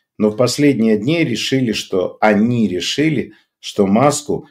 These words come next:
<clears throat> пора вернуться к своему бизнесу и взять на себя вспомогательную роль, по словам трех инсайдеров Трампа, которые говорили с изданием «На условиях анонимности». Политика напоминает, что Трамп надеялся обойти правила, по которому Маск мог оставаться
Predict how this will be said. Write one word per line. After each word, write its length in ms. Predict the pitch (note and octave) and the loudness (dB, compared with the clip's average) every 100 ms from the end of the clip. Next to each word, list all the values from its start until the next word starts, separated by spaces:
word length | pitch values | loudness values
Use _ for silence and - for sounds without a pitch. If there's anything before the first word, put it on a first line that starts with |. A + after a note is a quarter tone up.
| _ | _
<clears throat> 640 | - F3 - F#3 D3 G2 G2 | -2 4 6 6 6 4 4
пора 180 | B2+ C#3 | 6 6
вернуться 520 | A#2+ G#2+ B2+ - G#2+ | 4 2 -2 -2 -8
к 80 | - | -2
своему 400 | G#2+ G#2 G2 F2 | 0 0 0 -2
бизнесу 560 | G2 G2+ C#3+ C3+ B2+ | -6 -2 -4 -2 -4
и 40 | G2 | -4
взять 320 | G2 C3+ B2+ | 0 0 0
на 100 | G#2 | -6
себя 300 | - G#2+ A2 | -4 -2 -2
вспомогательную 1300 | - - - C3 C3+ B2 A2+ F2+ F#2+ F2 F2+ F2+ | -4 -6 0 2 2 0 -2 -2 -8 -10 -10 -10
роль, 380 | F#2 B2+ E3 E3 _ _ _ | -2 0 0 -4 _ _ _
по 100 | - | -2
словам 440 | G#2 A2 B2+ C3 G#2+ | -2 0 2 2 0
трех 300 | A2+ G#2 G2+ | -4 -4 -4
инсайдеров 640 | F#2 - G#2 E2 F2 E2+ | -8 -2 -2 -2 -6 -8
Трампа, 400 | - A2+ D3 D#3 | -4 -2 -2 -2
которые 340 | E3 - G#2+ F2+ | -6 -6 -4 -4
говорили 380 | F#2 G2+ B2+ | -6 -4 -4
с 160 | A#2+ - | -6 -8
изданием 540 | E2 F#2 A#2+ B2+ B2+ - _ _ - | -10 -4 -4 -4 -6 -10 _ _ -8
«На 100 | F#2+ | -6
условиях 540 | F#2 G#2+ G#2+ G#2 G#2+ | -6 -4 -2 -2 -4
анонимности». 760 | G2 F#2+ D#2 - _ - - _ _ _ _ _ | -8 -8 -10 -20 _ -20 -20 _ _ _ _ _
Политика 420 | A#2+ D#3+ D#3+ F3 | 0 0 0 0
напоминает, 600 | E3+ F3 F#3 F3 A2+ - | 0 0 0 0 0 -2
что 160 | G2 | -8
Трамп 320 | - B2 A2 A2+ | -2 -2 -2 -4
надеялся 500 | G#2 A#2 G#2+ - G#2+ | -2 -2 -2 -2 -2
обойти 400 | B2 C#3+ C#3+ G#2 | 2 0 -2 -6
правила, 460 | - G#2 E2 D#2+ | -2 -2 -2 -8
по 120 | - | -12
которому 460 | - - G#2+ F#2+ F#2+ | -14 -10 -8 -6 -4
Маск 380 | G2+ A#2+ A#2+ - | -2 -2 -4 -4
мог 280 | G2+ G2 - | -2 -2 -4
оставаться 920 | - - G2+ G2 G2+ - - F2 E2+ | -8 -6 -4 0 -2 -2 -8 -10 -14